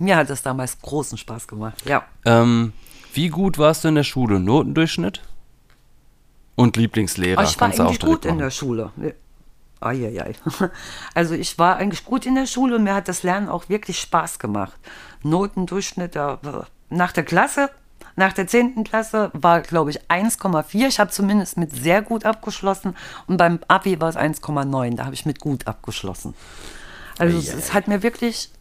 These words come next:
Speaker 1: Spaß gemacht und ich hab auch gerne gelernt, wirklich. Und Lieblingslehrer, also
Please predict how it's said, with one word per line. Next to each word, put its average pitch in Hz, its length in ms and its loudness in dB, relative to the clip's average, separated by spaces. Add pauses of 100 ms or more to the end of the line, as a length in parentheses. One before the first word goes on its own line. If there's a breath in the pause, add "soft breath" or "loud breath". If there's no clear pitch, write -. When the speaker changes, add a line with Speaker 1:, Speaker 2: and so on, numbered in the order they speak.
(120)
Speaker 1:
Spaß 247 540 2
gemacht 247 460 -2
und 185 260 -6
ich - 140 -6
hab 202 240 -8
auch - 180 -6
gerne 180 340 4
gelernt, 113 440 -2
wirklich. 131 420 -4 (340 loud breath)
Und 156 160 0
Lieblingslehrer, 220 840 0 (380 loud breath)
also 175 280 0